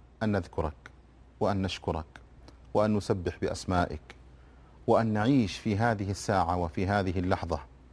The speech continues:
مع اسم من أسمائك يا رب العالمين. هذا اصطفاء منك، هذا اختيار منك يا أرحم الراحمين. نكرر الحمد مرات ومرات، والشكر كذلك يكرر مرات ومرات، فهو أهل الحمد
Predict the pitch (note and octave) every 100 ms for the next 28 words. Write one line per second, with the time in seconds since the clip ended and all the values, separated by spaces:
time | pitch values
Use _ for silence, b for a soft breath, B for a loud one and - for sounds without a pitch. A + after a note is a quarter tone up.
0 | B B B B G#2 G#2 A#2 C3+ - A2
1 | G2 F#2 - G2+ F#2+ F#2 F#2 F2+ F2 F2
2 | E2+ E2+ E2 F2 D#2+ D2+ - - - -
3 | - B B B - C#3 C#3+ - B2+ C#3
4 | B2+ G#2+ G2 F2 - G2+ G#2+ - A2 G#2+
5 | F#2+ F#2 F2+ E2+ F2 E2 D#2+ - F2 D#2+
6 | D#2+ - D#2 C#2 B1 - - - - B
7 | B B B B B B B - B2 D#3
8 | D3 C3+ - C#3+ C3 B2 A#2 B2 - A#2+
9 | A2 G#2+ A2 A2+ A2 G#2+ - G#2 - B2
10 | A2+ G#2 G#2+ G#2+ A2 G#2+ G2+ A2+ G#2 G#2
11 | G2 - A#2 A2 G#2 G2+ A2+ G#2+ G#2+ G#2
12 | G#2 A2+ A2 G#2 - G#2+ A2+ B2 C3+ C3
13 | A#2+ D3+ A#2+ -